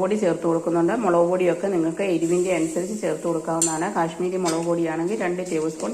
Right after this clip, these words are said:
ചേർത്ത് കൊടുക്കാവുന്നതാണ്. അതുപോലെ already നമ്മൾ പച്ചമുളക് ചേർത്തിട്ടുണ്ട്. അപ്പോൾ അതിൻ്റെയൊക്കെ അനുസരിച്ച് വേണം നമ്മൾ ചേർത്ത് കൊടുക്കാൻ. അപ്പോൾ ഇനി ഈ ഒരു പച്ചമണം മാറുന്നിടം വരെ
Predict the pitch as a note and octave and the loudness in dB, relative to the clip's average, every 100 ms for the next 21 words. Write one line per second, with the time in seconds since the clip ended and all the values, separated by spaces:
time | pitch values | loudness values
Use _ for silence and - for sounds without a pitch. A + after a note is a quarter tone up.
0 | F3+ D#3 F3 D#3 D3+ E3 E3 D#3 F#3 - | -2 -2 -2 -4 -2 -2 -2 -2 -2 -2
1 | E3+ E3+ E3 D#3+ E3+ F#3+ F3 E3+ E3+ - | 0 0 0 0 -2 -2 -2 -2 -2 -4
2 | D#3 E3 F#3 E3+ D3+ E3+ E3 D3 - - | -2 -2 0 0 -2 -4 -4 -2 -4 -6
3 | - - - - G#3+ A#3+ G3+ G3 G#3 F#3+ | -12 -10 -10 -6 0 2 2 2 0 2
4 | G#3+ F#3 E3+ F#3 F#3 G3+ D#3+ F#3+ G3+ E3 | 2 0 0 0 0 0 0 2 2 2
5 | A3 G#3+ E3 D#3 F3+ C#3+ D#3+ D#3+ G#3+ - | 0 0 0 0 0 0 0 0 -2 -4
6 | - - - - - - - A3+ A3+ G#3+ | -10 -14 -20 -20 -18 -16 -8 0 2 4
7 | G#3 G3 G#3+ G#3 F3+ G3 G3 G3 F3 E3+ | 2 2 2 2 0 2 2 2 2 2
8 | E3+ F3+ F3 F#3 | 2 0 0 0